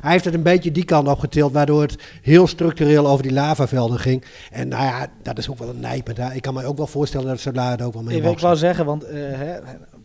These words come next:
Speaker 2: onze club podcast app, eh, g-, hè, de leuke berichten komen erop, maar daar plaatst ook, eh, iemand, ik weet niet eens meer wie het was, maar die speelde daar tegen Zuid-Laren en die plaatste een paar foto's van het hoofdveld. Nou, daar werd je wel, eh, daar werd je wel treurig van, hoor. Er lag meer zand dan dat er gras op zat.
Speaker 1: Ja, en, eh, ik weet nog wel, onze,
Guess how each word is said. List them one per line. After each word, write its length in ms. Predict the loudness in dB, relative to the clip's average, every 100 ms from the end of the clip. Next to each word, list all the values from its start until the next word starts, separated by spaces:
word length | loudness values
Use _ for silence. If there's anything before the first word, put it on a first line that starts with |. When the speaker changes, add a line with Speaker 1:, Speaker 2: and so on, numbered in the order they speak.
| -10
Speaker 2:
onze 300 | -6 -6 -4
club 200 | -2 -2 -2
podcast 500 | -2 -2 0 -4 -4
app, 240 | -2 -2 -2 -10
eh, 600 | -6 -4 -4 -4 -6 -6
g-, 120 | -8 -6
hè, 220 | -2 -2
de 100 | -2 -4
leuke 300 | 2 4 2
berichten 300 | -2 -2 -4
komen 280 | -2 -2 -2
erop, 220 | -2 -2
maar 120 | -2 -4
daar 240 | -4 -4 -8 _ -14
plaatst 340 | -10 -10 -6
ook, 200 | -6 -4
eh, 220 | -6 -6 -6
iemand, 240 | -8 -8
ik 60 | -10
weet 160 | -8
niet 140 | -6 -6
eens 140 | -4
meer 120 | -4
wie 100 | -6
het 100 | -8
was, 200 | -10 -10
maar 120 | -10
die 100 | -10
speelde 300 | -8 -6 -6
daar 220 | -6 -8 -8
tegen 300 | -8 -8 -8
Zuid-Laren 460 | -6 -4 -4 -6
en 60 | -8
die 80 | -8
plaatste 300 | -10 -8 -10
een 60 |
paar 180 | -8 -8
foto's 300 | -6 -8 -8
van 100 | -10
het 100 | -6
hoofdveld. 460 | -4 -6 -8 -12 -12 _ _ -20 _ -20 _ _ -14
Nou, 220 | -10 -8
daar 140 | -8
werd 160 | -12 -10
je 80 | -10
wel, 320 | -8 -6 -6
eh, 100 | -8
daar 100 | -10
werd 140 | -12
je 80 | -14
wel 140 | -14
treurig 340 | -6 -4 -4 -6
van, 180 | -8 -8
hoor. 180 | -10
Er 100 | -12
lag 200 | -12 -12 -6
meer 180 | -4 -4
zand 280 | -4 -4
dan 160 | -2 -4
dat 120 | -6
er 60 | -8
gras 260 | -8 -8
op 120 | -8 -4
zat. 120 | 0
Speaker 1:
Ja, 300 | 2 2 2
en, 100 | 0
eh, 340 | 0 -4 -6
ik 100 | -8
weet 120 | -10
nog 100 | -8
wel, 140 | -6 -4
onze, 260 | -4 -2